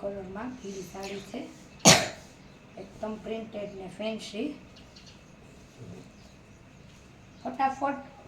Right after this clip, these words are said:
વીડિયો જોવો ને ફટાફટ ઓર્ડર બુક કરશો તો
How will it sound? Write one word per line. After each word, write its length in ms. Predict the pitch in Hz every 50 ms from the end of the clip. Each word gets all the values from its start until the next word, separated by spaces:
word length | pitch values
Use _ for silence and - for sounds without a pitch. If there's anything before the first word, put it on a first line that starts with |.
| 254 240
વીડિયો 400 | 254 254 277 262 277 269 254 254
જોવો 240 | 247 269 302 294 311 302
ને 100 | 277 254 -
ફટાફટ 500 | 254 254 262 294 294 294 - 294 294 294 294
ઓર્ડર 220 | 277 277 277 277 269 240
બુક 160 | 285 294 294 - -
કરશો 360 | - 302 - 302 - - 277 269 254 254 - - - - - - -
તો 120 | 240